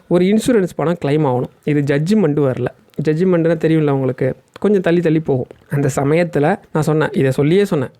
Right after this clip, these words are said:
"நீங்க கண்டிப்பா பண்ண முடியாது." முதல்ல ட-, ட்ரை பண்ணார், நாலு நாள் பண்ணார், அஞ்சாவது நாள் வேற ஒரு வேலை வந்துருச்சு, வெளியூர் போயிட்டாரு, விட்டார்.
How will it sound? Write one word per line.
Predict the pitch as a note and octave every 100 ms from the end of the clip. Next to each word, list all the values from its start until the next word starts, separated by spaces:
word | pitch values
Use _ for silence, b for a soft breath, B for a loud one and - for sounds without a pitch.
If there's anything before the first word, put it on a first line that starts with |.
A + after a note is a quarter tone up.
| -
"நீங்க | B2+
கண்டிப்பா | C3 C#3 D3+
பண்ண | C#3
முடியாது." | C3 C3 -
முதல்ல | C3+ D3+ F3+ F3
ட-, | D#3 C3+ C#3+
ட்ரை | D3
பண்ணார், | D#3 C3+ B2+ B
நாலு | - F3 G3+
நாள் | G3 F#3+ F#3+
பண்ணார், | E3 E3+ D3+
அஞ்சாவது | D3+ D#3
நாள் | D3 D3
வேற | C#3+ C#3+
ஒரு | C#3
வேலை | C3+ D3
வந்துருச்சு, | C3 C3+ C#3+
வெளியூர் | C#3+ D3 C#3+
போயிட்டாரு, | C3 C3 C#3+
விட்டார். | C#3 - C3+ -